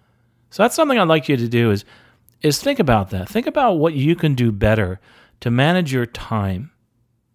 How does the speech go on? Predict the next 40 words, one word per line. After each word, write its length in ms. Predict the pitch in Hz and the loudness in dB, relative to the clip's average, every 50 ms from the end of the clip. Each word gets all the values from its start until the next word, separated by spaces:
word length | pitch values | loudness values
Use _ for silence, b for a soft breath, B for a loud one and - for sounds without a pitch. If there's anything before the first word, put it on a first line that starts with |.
| _ _ | _ _
in 160 | - 135 131 | -2 0 0
moving 300 | 135 143 160 160 160 156 | 2 2 2 2 0 -2
forward 320 | 131 - - 139 131 127 123 | -4 -4 -2 0 0 0 0
in 180 | 120 117 113 - _ _ _ _ | 0 -2 -2 -6 _ _ _ _
your 240 | - 131 156 175 - | -2 0 0 0 -2
career. 400 | - - 107 95 95 - - _ _ _ _ _ _ _ _ _ _ - | -4 -6 -6 -6 -8 -10 -12 _ _ _ _ _ _ _ _ _ _ -2
Maybe 560 | 131 175 233 233 226 214 202 196 180 - _ _ _ _ _ _ _ _ _ | 0 0 2 2 2 2 2 0 -2 -6 _ _ _ _ _ _ _ _ _
you're 540 | - 139 147 156 156 160 160 160 156 151 135 - | -4 0 2 2 4 4 4 2 2 0 -2 -6
spinning 320 | - - - 139 143 156 156 | -14 -8 -4 -2 -2 0 0
your 140 | 151 143 | 0 0
wheels 460 | 127 123 135 131 135 135 135 131 123 113 | 0 0 2 2 2 2 2 2 0 -2
or 140 | 107 95 | -4 -6
doing 320 | 90 92 104 117 131 139 131 | -4 -4 -2 -2 -2 -2 -2
something 380 | 120 - 135 131 127 131 131 | -2 -2 -4 -2 -2 -2 -2
that 220 | 123 107 104 104 - b b b b b b b | 0 -2 -2 -2 -6 b b b b b b b
isn't 220 | - 135 156 156 | -2 0 0 0
very 240 | 131 135 135 127 117 | 0 2 0 0 0
productive. 760 | - - 117 98 - 113 123 - - 147 151 160 160 156 160 - b b b b b b - | 0 -2 -2 0 0 0 -2 0 0 0 0 0 0 -2 -6 -14 b b b b b b -6
Maybe 140 | 117 131 | -4 -2
you're 100 | 151 180 | 0 0
on 80 | 202 185 | 0 0
Facebook 440 | - - 151 165 175 - - 214 - | 0 0 0 0 -2 -2 -6 -8 -4
too 120 | - 202 214 | -4 -4 -2
much, 400 | 214 233 247 240 - - - - _ - | -2 -2 -4 -6 -8 -14 -16 -18 _ -10
Twitter, 440 | - 131 135 175 202 226 214 185 - _ _ - | -6 -2 -2 -2 -2 -2 -4 -10 -14 _ _ -6
you 100 | 131 127 | -4 -2
know, 140 | 135 147 | 0 2
those 180 | 131 131 151 151 | 2 2 0 0
kind 160 | - 160 170 | 0 0 0
of 60 | 175 | 0
things. 200 | 160 185 202 180 | 0 -2 -4 -2
Maybe 140 | 143 135 139 | -2 0 2
you're 100 | 147 151 | 2 2
listening 220 | 156 160 156 151 139 | 2 2 0 -2 0
to 120 | 156 180 | 0 0
too 220 | 196 180 - 190 196 | 0 0 2 2 4
many 180 | 226 233 202 | 4 4 2
podcasts. 640 | - - 175 247 320 - - 131 - - - - - - B B B B B B | 2 0 0 0 0 2 0 -2 -2 -4 -10 -14 -18 -20 B B B B B B
Oh, 60 | - 101 | -6 -4
wait, 240 | 117 110 - - | -2 -4 -4 -6